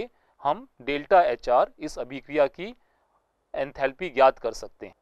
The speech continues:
अतः डेल्टा एचआर जब किसी अभिक्रिया में अभिकारक व उत्पाद की एंथैल्पी का योग समान है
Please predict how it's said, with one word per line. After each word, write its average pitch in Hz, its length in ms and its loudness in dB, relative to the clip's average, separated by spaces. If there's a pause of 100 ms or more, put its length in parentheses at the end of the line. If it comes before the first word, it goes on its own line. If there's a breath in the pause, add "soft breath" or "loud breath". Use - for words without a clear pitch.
(160)
अतः 185 300 0
डेल्टा 156 460 6
एचआर 160 460 0 (320)
जब 190 280 0
किसी 220 360 -10 (100)
अभिक्रिया 165 520 -2
में 175 260 -8 (340)
अभिकारक 151 760 4
व 165 100 2
उत्पाद 147 560 8
की 196 200 -10
एंथैल्पी 139 580 -6
का 170 160 0
योग 127 440 -6 (140)
समान 143 540 4
है 104 240 -14